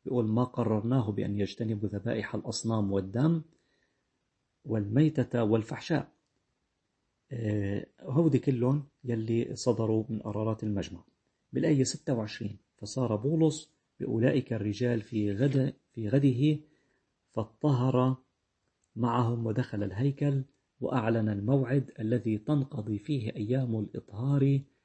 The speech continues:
لكي يقرب فيه القربان عن كل، عن كل منهم." عم نشوف مار بولس لحتى يصالح كنيسة أورشليم ويكسبهم ويدخل فيهم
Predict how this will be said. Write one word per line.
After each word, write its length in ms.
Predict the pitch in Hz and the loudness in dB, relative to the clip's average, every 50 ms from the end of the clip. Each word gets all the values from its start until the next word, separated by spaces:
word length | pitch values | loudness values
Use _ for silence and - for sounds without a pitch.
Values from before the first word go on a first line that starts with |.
| _ _ - | _ _ -4
لكي 360 | 127 131 - - 117 110 104 | -4 -4 -2 -2 -2 0 0
يقرب 680 | 107 107 - - 156 147 139 120 117 107 101 101 101 101 | -2 -2 -2 0 2 2 2 2 2 0 0 -2 -6 -8
فيه 380 | - - 151 143 123 110 117 | -6 -2 -2 -2 -2 -2 -4
القربان 840 | 117 - _ - 110 107 98 120 123 127 123 117 117 117 120 120 117 - _ _ _ _ _ _ _ _ - | -8 -8 _ -8 -6 -6 -2 0 0 2 2 2 0 0 0 -2 -4 -8 _ _ _ _ _ _ _ _ -10
عن 240 | 107 104 107 101 95 - | -6 -4 -4 -4 -4 -4
كل، 500 | - 139 135 127 120 117 120 120 117 117 120 _ _ _ _ _ _ | -4 -4 -4 -2 0 0 0 0 0 -2 -6 _ _ _ _ _ _
عن 180 | - 110 110 104 | -6 -6 -6 -6
كل 460 | - - 135 120 117 110 113 113 113 117 - - | -4 -4 -4 -4 -2 -2 -2 -2 -4 -6 -8 -6
منهم." 300 | - 120 107 92 82 76 - _ _ _ _ _ _ _ _ _ _ _ _ _ _ _ _ _ _ _ _ _ _ _ _ _ _ _ _ _ _ _ _ _ | -4 -2 -2 -2 -4 -8 -14 _ _ _ _ _ _ _ _ _ _ _ _ _ _ _ _ _ _ _ _ _ _ _ _ _ _ _ _ _ _ _ _ _
عم 180 | 110 110 120 120 | -4 -2 0 0
نشوف 340 | 123 - - 208 - - 160 | 0 0 0 -2 0 2 2
مار 140 | 131 117 110 | 2 2 4
بولس 400 | 110 131 135 117 110 - - 123 | 4 6 6 6 4 2 -4 -8
لحتى 360 | - - 151 - _ - - | -10 -8 -10 -10 _ -6 -6
يصالح 540 | 104 101 - - 143 143 135 131 - - 107 | -6 -4 -4 -2 0 0 0 0 -2 -4 -6
كنيسة 420 | - 113 117 127 127 - 120 - - | -4 -2 -2 0 0 0 -2 -2 -2
أورشليم 600 | 120 113 107 104 - - 110 98 110 98 90 92 95 | 0 0 0 -2 -2 -4 -4 -2 -2 -4 -4 -6 -6
ويكسبهم 580 | 98 104 - - - 151 143 123 123 107 104 | -6 -6 -6 -2 0 0 2 4 2 2 2
ويدخل 540 | 101 98 110 117 - - - - 120 110 110 | 0 0 0 -2 -2 -4 -6 -4 -2 -2 -2
فيهم 440 | - - 143 143 131 110 104 107 | -2 0 0 2 2 2 0 -4